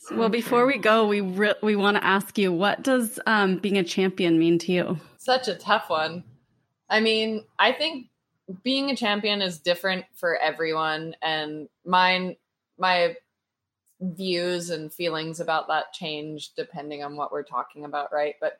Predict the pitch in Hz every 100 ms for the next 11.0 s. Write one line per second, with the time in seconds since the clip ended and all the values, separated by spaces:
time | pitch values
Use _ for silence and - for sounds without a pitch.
0 | - 151 156 _ - - 214 220 - 202
1 | 185 180 - 165 165 165 175 190 175 156
2 | - 170 156 151 - _ _ _ _ _
3 | _ - 170 180 190 190 190 185 - 165
4 | - 180 175 175 180 175 170 196 175 175
5 | 185 190 196 196 - 165 - 165 175 170
6 | 175 175 170 165 156 151 147 - 147 143
7 | - 147 147 165 175 170 170 165 160 156
8 | 156 156 - - _ _ _ _ 156 151
9 | 147 151 156 151 156 160 165 175 170 165
10 | 165 165 160 160 135 156 151 147 147 147